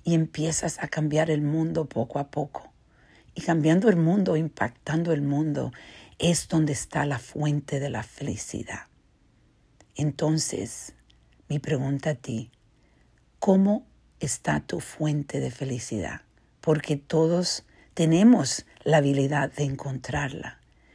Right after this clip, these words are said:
Si no la has encontrado, empieza poco a poco y verás cómo dando tú vas a recibir lo más lindo del mundo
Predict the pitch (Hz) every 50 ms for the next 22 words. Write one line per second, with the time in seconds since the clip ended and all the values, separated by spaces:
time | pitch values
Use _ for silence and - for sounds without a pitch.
0 | _ _ _ _ _ _ - - - 180 160 160 165 170 170 170 160 - - 160
1 | 156 - 165 151 143 - - 156 139 - 156 135 139 156 - _ _ _ - 147
2 | 147 147 - - 151 151 160 151 - - 151 139 - - - 151 143 - - 131
3 | 123 - - - - - - - - - _ _ _ _ _ _ _ _ _ _
4 | _ _ _ _ _ - - _ - 156 156 156 156 143 135 135 120 - - -
5 | - - - - - _ _ _ _ _ _ _ _ _ _ _ _ _ _ _
6 | _ _ - - 180 170 170 165 165 175 - - - - - 147 143 175 185 170
7 | 165 156 147 135 117 98 98 - _ _ _ _ _ _ _ _ _ _ _ _
8 | _ _ _ _ - - 175 147 151 156 139 - - 139 - 147 127 - - 143
9 | 131 135 147 147 151 131 123 - - _ _ _ _ _ _ _ _ _ _ _
10 | _ _ _ _ _ - - 147 139 147 139 123 - - - 135 139 139 135 135
11 | - 156 143 139 135 135 135 135 127 - 147 -